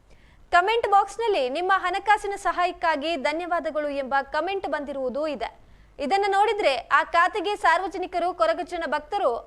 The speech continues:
ಹಣ ಹಾಕ್ತಿರುವಂತೆ ಕಾಣ್ತಿದೆ. ಈ ಬಗ್ಗೆ ಕುತ್ತಾರಿನ ಪಂಜುಂದಾಯ ಬಂಟ ವೈದ್ಯನಾಥ ಆದಿ ಕೊರಗತನಿಯ ಸೇವಾ ಟ್ರಸ್ಟ್‌ನವರು ಪೊಲೀಸರಿಗೆ ದೂರನ್ನ ನೀಡಿದ್ದು, ನಕಲಿ ಖಾತೆದಾರರ ವಿರುದ್ಧ ಕ್ರಮಕ್ಕೆ ಒತ್ತಾಯಿಸಿದ್ದಾರೆ.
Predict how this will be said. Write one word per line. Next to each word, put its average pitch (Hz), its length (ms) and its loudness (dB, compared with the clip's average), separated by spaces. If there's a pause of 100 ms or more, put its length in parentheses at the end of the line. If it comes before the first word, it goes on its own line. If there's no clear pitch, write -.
(160)
ಹಣ 359 300 -4
ಹಾಕ್ತಿರುವಂತೆ 349 720 0
ಕಾಣ್ತಿದೆ. 254 540 -4 (420)
ಈ 294 80 -2
ಬಗ್ಗೆ 349 300 4
ಕುತ್ತಾರಿನ 392 480 2 (100)
ಪಂಜುಂದಾಯ 359 680 2
ಬಂಟ 311 320 0
ವೈದ್ಯನಾಥ 320 580 -2 (220)
ಆದಿ 311 280 2
ಕೊರಗತನಿಯ 311 560 -2 (100)
ಸೇವಾ 320 300 0
ಟ್ರಸ್ಟ್‌ನವರು 330 640 -2
ಪೊಲೀಸರಿಗೆ 349 680 -2
ದೂರನ್ನ 349 300 -2
ನೀಡಿದ್ದು, 262 640 -2 (320)
ನಕಲಿ 381 440 0
ಖಾತೆದಾರರ 370 680 2
ವಿರುದ್ಧ 285 300 -4 (140)
ಕ್ರಮಕ್ಕೆ 330 440 -4
ಒತ್ತಾಯಿಸಿದ್ದಾರೆ. 240 840 -4